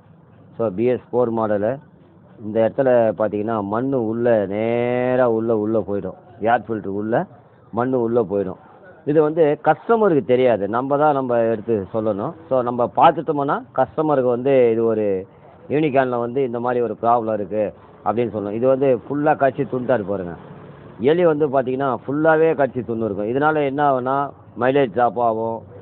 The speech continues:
ஏர் மண்ணு உள்ள போகும். இதனால நிறைய பிரச்சனைகள் வண்டியில வர்றதுக்கு வாய்ப்பு இருக்கு. இது எங்கேருந்து வருதுன்னா, இந்த மட்கார்டு, இந்த மட்கார்டில் வந்து ஒரு பிளாப் மாதிரி வரும் அழகா மேல. இந்த மேல வந்து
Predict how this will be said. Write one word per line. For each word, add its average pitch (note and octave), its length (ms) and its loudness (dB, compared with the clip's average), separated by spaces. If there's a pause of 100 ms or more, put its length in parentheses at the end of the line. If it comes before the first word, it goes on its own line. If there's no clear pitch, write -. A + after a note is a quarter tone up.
(260)
ஏர் D3 360 6
மண்ணு C3+ 380 -2
உள்ள B2+ 260 0
போகும். G#2+ 640 0 (400)
இதனால B2 320 0
நிறைய C#3 380 2
பிரச்சனைகள் B2 480 -2
வண்டியில A2 400 0
வர்றதுக்கு G#2 460 -2
வாய்ப்பு A2+ 280 0
இருக்கு. F2+ 340 -6
இது A#2 300 0
எங்கேருந்து D3+ 400 2
வருதுன்னா, G#2+ 320 -2
இந்த B2+ 160 0
மட்கார்டு, A#2+ 580 4 (640)
இந்த A#2 180 0
மட்கார்டில் C3+ 600 2
வந்து B2+ 320 2
ஒரு A2+ 140 0
பிளாப் D3+ 420 4
மாதிரி D#3 300 2
வரும் A#2 240 2
அழகா A2 320 2
மேல. G2+ 380 -2 (480)
இந்த A2 180 -2
மேல D3 340 4
வந்து B2+ 360 -2